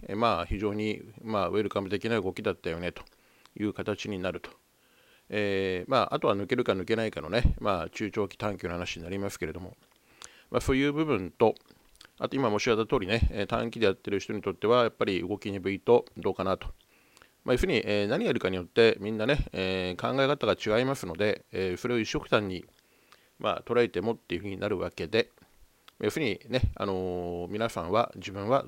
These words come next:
何をどうするのと。えー、誰々さんがこれで儲かったからと、ね、言って、えー、じゃあ誰々さんと同じだけのね、えー、まあ、スキルがあるかどうかと、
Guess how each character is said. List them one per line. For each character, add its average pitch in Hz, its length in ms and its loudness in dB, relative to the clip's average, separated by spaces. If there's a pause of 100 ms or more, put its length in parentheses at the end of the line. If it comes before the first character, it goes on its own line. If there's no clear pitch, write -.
(180)
何 117 460 -4
を 104 160 2
ど 117 100 0
う 135 60 0
す - 100 -10
る 82 80 -12
の 92 80 -4
と。 - 120 -12 (840)
え 101 320 -2
ー、 - 20 -8
誰 185 160 4
々 147 140 4
さ 104 160 0
ん 101 80 -4
が 117 180 8
こ - 140 -4
れ 123 80 2
で 151 80 6
儲 127 180 2
か - 80 2
っ 156 60 2
た - 160 -2
か - 80 -4
ら - 100 -6
と、 - 140 -16 (340)
ね、 107 220 -4
言 - 80 -8
っ - 20 -16
て、 - 300 0 (1200)
え 98 420 0
ー、 - 20 -10
じ 131 80 4
ゃ - 20 6
あ 117 40 4
誰 127 180 4
々 117 160 4
さ 92 140 -4
ん 92 100 -8
と 113 200 4
同 110 120 0
じ 107 80 -6
だ 110 100 0
け 120 100 -2
の 90 80 -6
ね、 107 300 -2
え 92 640 -2
ー、 - 20 -8
ま 92 180 2
あ、 76 120 -8
ス - 140 -14
キ 131 80 0
ル 104 80 0
が 92 80 2
あ 107 40 4
る 117 60 -2
か 87 140 -2
ど 113 100 2
う 101 40 0
か 80 100 -2
と、 - 100 -14